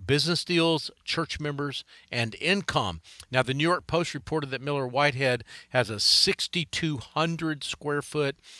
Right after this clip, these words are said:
home in, uh, Paramus, New Jersey. It's worth more than two point eight million dollars, and he drives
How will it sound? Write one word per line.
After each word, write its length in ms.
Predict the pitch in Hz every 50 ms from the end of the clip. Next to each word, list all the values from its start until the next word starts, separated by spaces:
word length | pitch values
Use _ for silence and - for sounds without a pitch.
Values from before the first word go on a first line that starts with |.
| - - - -
home 440 | - 147 151 156 170 175 180 180 208
in, 320 | - 135 127 123 117 117
uh, 140 | 123 104 110
Paramus, 580 | - - - 120 120 123 135 123 147 135 - -
New 140 | 127 113 104
Jersey. 520 | 98 123 131 139 143 135 190 196 185 156 - - - - - -
It's 140 | - - 135
worth 200 | 147 143 - 143
more 140 | 143 139
than 120 | 127 120 98
two 160 | - - -
point 220 | - - 147 135 127
eight 140 | 135 131 123
million 260 | 127 120 123 120 110
dollars, 340 | 117 120 127 135 135 120 123
and 320 | 123 135 147 127 104 101
he 140 | 104 123 123
drives 540 | - - 117 120 131 127 113 107 - -